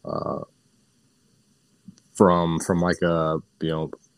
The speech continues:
an isolated pile to another isolated pile, I'll try to get that frog to walk,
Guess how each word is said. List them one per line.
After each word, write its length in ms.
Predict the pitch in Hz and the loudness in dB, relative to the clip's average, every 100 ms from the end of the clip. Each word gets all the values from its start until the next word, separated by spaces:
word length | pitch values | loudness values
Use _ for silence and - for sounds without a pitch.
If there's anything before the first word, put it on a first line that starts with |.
| _ - | _ -4
an 140 | 98 | 2
isolated 600 | 85 95 - 92 90 85 | 4 6 6 6 6 2
pile 320 | - 90 90 90 | 2 2 2 -2
to 100 | 87 | -4
another 400 | 82 87 95 - | -4 -4 -2 -2
isolated 480 | 90 - 90 85 80 | -4 -2 -2 -4 -4
pile, 400 | 85 85 85 - | -2 -2 -4 -6
I'll 240 | 87 82 | -6 -6
try 200 | - 92 | -6 -6
to 220 | 82 78 80 _ _ _ _ _ _ _ _ | -4 -6 -10 _ _ _ _ _ _ _ _
get 160 | 104 - | 0 0
that 160 | 87 - | -4 0
frog 340 | 98 87 78 | 0 0 -2
to 80 | - | -6
walk, 420 | 73 85 78 - | -2 -2 -2 -6